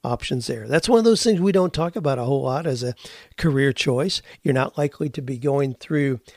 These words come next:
college and have the career director tell you, "Hey, you ought to be a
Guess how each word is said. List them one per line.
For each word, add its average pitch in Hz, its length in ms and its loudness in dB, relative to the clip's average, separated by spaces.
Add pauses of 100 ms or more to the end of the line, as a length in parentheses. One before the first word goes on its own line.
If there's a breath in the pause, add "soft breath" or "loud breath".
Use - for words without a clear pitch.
(220 soft breath)
college 147 440 0
and 131 140 -6
have 127 300 -2
the 135 100 0
career 135 320 -2
director 127 400 -2
tell 135 240 0
you, 139 220 -2
"Hey, 214 100 0
you 190 220 0
ought 202 40 -2
to 180 60 -4
be 147 140 0
a 127 160 -4